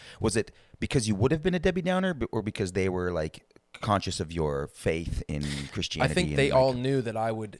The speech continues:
Speaker 2: maybe not judge them harshly, but, like, at least look down my nose a little bit at them, and they didn't want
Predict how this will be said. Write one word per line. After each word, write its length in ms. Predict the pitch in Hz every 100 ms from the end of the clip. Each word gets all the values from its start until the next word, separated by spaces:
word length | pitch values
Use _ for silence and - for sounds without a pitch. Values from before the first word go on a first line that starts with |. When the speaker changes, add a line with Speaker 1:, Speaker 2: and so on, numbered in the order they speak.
| _ -
Speaker 2:
maybe 220 | 170 202
not 320 | 175 139 -
judge 320 | - 117 123 107
them 160 | 101 90
harshly, 640 | - 131 175 - 113 120
but, 340 | - 113 -
like, 300 | 113 104 101 123
at 140 | 104
least 400 | 117 131 131 -
look 220 | 123 120
down 260 | 110 113 110
my 140 | 104
nose 340 | 101 104 101 104
a 80 |
little 220 | 98 98 95
bit 160 | 101
at 180 | 92 95
them, 160 | 95 101
and 100 | 101
they 80 |
didn't 280 | 104 104 101
want 340 | 92 98 95